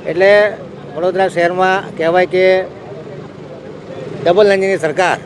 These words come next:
મોદીની સરકાર કેન્દ્રમાં અને ભૂપેન્દ્ર પટેલ સરકાર રાજ્યમાં અને વડોદરા કોર્પોરેશનનું બોર્ડ પણ ભારતીય જનતા પાર્ટીનું,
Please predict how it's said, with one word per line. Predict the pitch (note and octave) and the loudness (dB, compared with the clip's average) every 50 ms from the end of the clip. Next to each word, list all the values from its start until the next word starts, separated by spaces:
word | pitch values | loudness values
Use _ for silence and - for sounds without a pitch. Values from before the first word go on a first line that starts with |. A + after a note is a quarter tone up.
| - - - - D3+ C#3 | -16 -16 -16 -14 -10 -8
મોદીની | D3 D#3 D3+ E3+ F3 E3+ | -8 -6 -4 -4 -4 -4
સરકાર | C#3+ D3 D3+ D3+ E3 D#3+ | -4 -4 -2 0 0 0
કેન્દ્રમાં | D3 C#3+ C#3+ C#3 D3+ E3 E3+ E3 D#3+ C#3+ B2+ - - | 0 -2 -4 -2 0 -2 0 0 0 -2 -2 -6 -6
અને | D3 D3+ | -6 -4
ભૂપેન્દ્ર | C#3 B2+ C3+ C#3+ D3+ D3+ D3 | -4 -4 -4 -2 0 0 0
પટેલ | C#3 C#3+ D3+ C#3+ | 0 0 -2 -2
સરકાર | C3 B2+ B2+ D3 C#3+ B2+ | -2 -2 0 0 0 2
રાજ્યમાં | B2 B2 A2+ D3+ D#3 C#3 A2+ F2 - - - - - - - - | 0 2 4 2 2 2 0 -6 -8 -12 -16 -16 -16 -14 -10 -8
અને | C#3 D3+ E3+ E3+ E3+ D#3+ | -4 0 2 2 2 0
વડોદરા | C3+ C3+ C#3+ D#3+ D#3+ D#3+ E3 | 0 -2 0 0 2 2 2
કોર્પોરેશનનું | C#3 C#3+ C#3 C3 B2+ D3+ D3+ D#3 D3+ D3 D3+ D3+ D3+ D3+ D#3 D3+ C#3 | 2 2 0 0 0 0 0 0 0 0 -2 -4 -2 -2 -4 -2 2
બોર્ડ | C3+ C#3 C#3+ C#3+ | 2 2 2 2
પણ | D3 D#3 D#3 C#3+ | 0 0 -2 0
ભારતીય | B2 B2 B2+ B2+ A#2+ B2+ D3+ D3+ | 0 0 0 0 0 0 -2 -2
જનતા | C3+ C3 D3 D3 | 0 0 0 0
પાર્ટીનું, | - B2 B2 C3 D#3 F3+ D3 A2+ G2 | 0 0 0 2 2 0 0 -2 -8